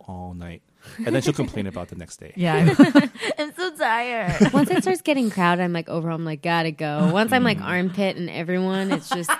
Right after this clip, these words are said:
Speaker 2: <laughs>
Speaker 3: game over.
Speaker 2: Short
Speaker 3: Time to
Speaker 2: people
Speaker 3: go home.
Speaker 2: problems.
Speaker 3: Yeah.
Speaker 2: It's totally true. And you would, then you would have hated the music part 'cause it was all armpits.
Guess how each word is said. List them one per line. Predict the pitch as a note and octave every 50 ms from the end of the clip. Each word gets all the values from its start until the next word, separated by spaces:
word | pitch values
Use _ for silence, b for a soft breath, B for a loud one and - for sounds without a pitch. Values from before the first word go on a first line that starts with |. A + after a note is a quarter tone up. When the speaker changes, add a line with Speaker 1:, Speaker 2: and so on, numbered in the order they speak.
| -
Speaker 2:
<laughs> | - D4 -
Speaker 3:
game | F#3 F3+ F3+ F3+ F3+ F#3 F3
over. | - E3+ F3 F3 E3+ D#3+ F3 E3+ E3 E3 E3+ E3+
Speaker 2:
Short | E3+ - G3 F#3
Speaker 3:
Time | F#3 F#3
to | G3+
Speaker 2:
people | E3 F3
Speaker 3:
go | F3 E3
home. | E3+
Speaker 2:
problems. | E3+ D#3+ D3+ D#3 - D#3 D#3 D#3 D3+ D3+ D3
Speaker 3:
Yeah. | D#3+ E3+ D#3+ D3+ D#3
Speaker 2:
It's | D#3 F3 E3+
totally | - - - E3+ E3+ D#3+ D#3+ D#3+ D#3
true. | C#3 - D3 C#3+ D3 D#3 -
And | - F#3 F#3+ F3+
you | F3+ F#3 G#3+
would, | G#3+ G3+ -
then | F#3 F#3 G3
you | G3+ G3
would | F#3
have | F3 D#3+
hated | D3+ D#3+ D#3+ D#3+ E3 D#3+
the | - D3+
music | D3 D3+ D3+ D3+ E3 D#3 -
part | - C#3+ C3+ B2+
'cause | - D#3 C#3
it | C#3+ D#3
was | D3+ C#3+
all | C3+ C3 C3+
armpits. | G#2+ A#2 B2 B2 B2 - - -